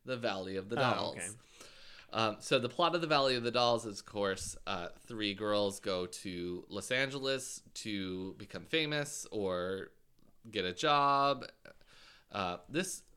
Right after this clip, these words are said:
Speaker 1: he kept saying Los Angeles, but I'm pretty sure in the movie it was always New York. Um, so they slowly give peace. They,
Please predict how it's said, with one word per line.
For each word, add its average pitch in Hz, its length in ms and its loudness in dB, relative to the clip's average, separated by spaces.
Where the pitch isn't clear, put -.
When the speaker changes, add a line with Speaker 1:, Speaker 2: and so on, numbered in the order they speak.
Speaker 1:
he 190 160 -8
kept 320 260 -4
saying 180 260 0
Los 120 240 0
Angeles, 127 400 -2
but 101 200 -2
I'm 101 140 -2
pretty 196 260 -6
sure 127 240 -4
in 113 140 -4
the 90 60 -8
movie 107 340 -4
it 67 80 -8
was 101 120 -8
always 110 320 -4
New 101 80 -8
York. 92 540 -6
Um, 90 520 -2
so 98 680 4
they 98 380 0
slowly 92 440 -2
give 95 200 -6
peace. 139 380 -2
They, 120 360 2